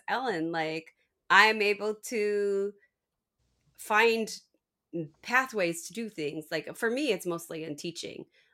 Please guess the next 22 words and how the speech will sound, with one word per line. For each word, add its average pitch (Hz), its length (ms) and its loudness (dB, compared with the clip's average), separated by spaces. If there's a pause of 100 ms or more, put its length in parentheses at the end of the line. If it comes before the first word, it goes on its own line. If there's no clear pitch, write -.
Like, 151 280 -2
I 170 180 2
find 170 480 -2 (280)
ways 165 440 0
to - 140 -10
make 160 260 -2
a 165 80 -6
game 160 600 -2
that 143 160 -6
teaches 160 480 -8
a 139 320 -6 (120)
particular 160 720 -8 (220)
grammar 165 360 -2
structure - 800 -10
or 139 340 -6
to - 140 -6
make 185 160 -2
it 170 100 -4
fun 160 460 -4 (140)
for 165 180 -12
the 151 100 -10
kids. 139 480 -8